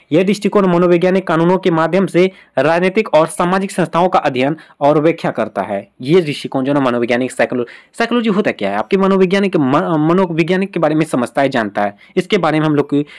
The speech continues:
आ, जानकारी देता है। ये एक संस्थान के तौर पर, सामाजिक संस्थाओं के तौर पर कार्य करता है। ठीक है, और ये मानता है कि राजनीतिक नेताओं के और मनोविज्ञान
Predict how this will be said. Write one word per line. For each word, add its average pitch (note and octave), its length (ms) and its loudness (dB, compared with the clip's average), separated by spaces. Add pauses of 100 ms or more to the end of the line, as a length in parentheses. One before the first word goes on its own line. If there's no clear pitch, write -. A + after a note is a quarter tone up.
(120)
आ, A#2+ 280 2
जानकारी B2 560 -2
देता B2 320 0
है। A2+ 120 0
ये A#2+ 120 -4
एक C3 100 -8
संस्थान D3+ 640 -4
के C#3 80 -4
तौर B2+ 200 0
पर, - 120 -8
सामाजिक B2 320 -8
संस्थाओं A#2 380 -6
के A#2+ 100 -8
तौर A#2 140 -6
पर - 140 -2
कार्य A2 260 -2
करता G#2 300 -8
है। - 100 -14
ठीक E3+ 180 -10
है, C#4 100 -4 (420)
और D3 100 0
ये G#3 100 0
मानता F3+ 400 0
है F3+ 160 0
कि F3+ 140 -2
राजनीतिक E3+ 420 0
नेताओं E3 380 2
के E3 240 -2 (260)
और E3+ 120 0
मनोविज्ञान E3 540 2